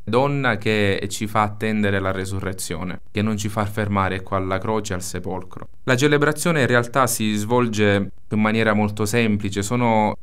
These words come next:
diversi testi della parola di Dio e dei salmi che accompagnano la meditazione e il tutto viene fatto dinanzi alla croce o all'icona del Cristo deposto.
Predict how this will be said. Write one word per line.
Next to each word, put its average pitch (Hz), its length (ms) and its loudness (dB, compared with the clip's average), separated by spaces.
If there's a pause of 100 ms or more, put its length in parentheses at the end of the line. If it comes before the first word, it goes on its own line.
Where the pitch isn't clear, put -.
diversi 113 500 2
testi 107 360 0
della 101 260 2
parola 101 320 2
di 98 160 -2
Dio 107 240 0
e 101 60 2
dei 98 140 0
salmi 104 440 2 (220)
che - 100 -4
accompagnano 107 720 2
la 98 160 0
meditazione 98 920 0 (200)
e 139 300 0 (220)
il 123 180 -2
tutto 156 280 -2
viene 110 240 0
fatto 120 360 0
dinanzi 107 460 0
alla 95 180 -2
croce 151 520 0 (200)
o 104 140 2
all'icona 101 540 2
del 98 160 0
Cristo 101 440 0
deposto. 98 640 0